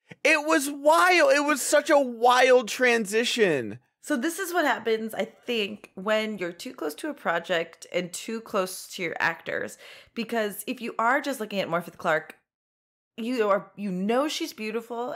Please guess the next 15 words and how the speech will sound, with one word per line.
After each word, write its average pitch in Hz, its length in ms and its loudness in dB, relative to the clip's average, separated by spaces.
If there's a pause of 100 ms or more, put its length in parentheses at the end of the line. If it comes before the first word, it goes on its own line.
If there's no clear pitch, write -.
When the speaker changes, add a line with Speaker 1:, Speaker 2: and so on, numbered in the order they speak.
Speaker 2:
and 214 160 0
that - 180 -2
smile 214 420 -2
is 269 200 -6
beautiful 247 440 -6
'cause 202 180 -8
nothing 277 320 -4
is 247 140 -6
more 226 140 0
beautiful 196 460 -4
than 170 200 -4
someone 165 260 -6
experiencing 151 680 -4
true 147 300 -8
joy. - 340 -10